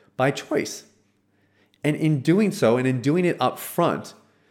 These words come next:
it then allows you to experience the rewards of it. The, the freedom, the acceptance,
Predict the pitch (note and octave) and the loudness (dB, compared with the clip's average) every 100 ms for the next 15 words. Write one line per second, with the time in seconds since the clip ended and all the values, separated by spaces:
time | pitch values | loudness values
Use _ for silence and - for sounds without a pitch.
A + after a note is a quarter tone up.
0 | _ _ _ _ _ D3+ D3+ B2+ E3 F3 | _ _ _ _ _ 0 0 0 0 0
1 | E3 C#3 B2+ C#3 D#3+ E3 B2 A2+ C3+ A#2+ | 0 -2 0 0 0 -2 -2 -4 -2 -4
2 | - C3+ C3 B2+ A2 A2 G2 G#2+ A2 G#2 | -4 -2 -2 -2 -4 -2 0 0 0 -2
3 | D#2+ D#2 - _ _ _ _ _ _ _ | -8 -10 -14 _ _ _ _ _ _ _
4 | _ - C3 C3+ - - D#3 E3+ A#2+ F#2+ | _ -4 -4 -4 -10 -4 0 2 0 -2
5 | A2 A#2+ - - E3+ D#3+ - E2+ - | -4 -6 -6 -2 -2 0 -4 -8 -12